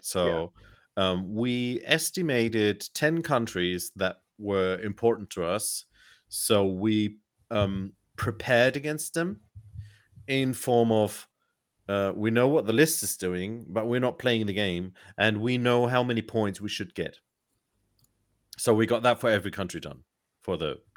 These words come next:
Speaker 1: ten countries. And from that, you can transfer most of them.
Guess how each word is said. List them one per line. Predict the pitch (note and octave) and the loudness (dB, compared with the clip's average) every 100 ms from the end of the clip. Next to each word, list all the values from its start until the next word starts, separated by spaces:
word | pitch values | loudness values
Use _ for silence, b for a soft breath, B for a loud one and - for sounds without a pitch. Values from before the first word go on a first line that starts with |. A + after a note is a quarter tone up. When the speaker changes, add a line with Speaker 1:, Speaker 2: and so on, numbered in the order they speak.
| - | -16
Speaker 1:
ten | - E2 D2+ - | -10 -8 -10 -16
countries. | - B1+ - - - _ _ _ _ _ _ _ _ _ _ G2+ | -18 -16 -14 -16 -18 _ _ _ _ _ _ _ _ _ _ -2
And | G2+ | -2
from | - A2+ G2+ | 0 0 4
that, | A#2+ C3+ A#2+ | 4 2 -2
you | A#2 | -6
can | B2 | -4
transfer | A2 - G#2+ F2+ - A2+ G#2+ G#2 | -6 -4 -6 -6 -4 2 4 4
most | F#2 F2+ E2+ - | 2 -2 -4 -8
of | - | -10
them. | D#2 D2+ D2 | -10 -10 -12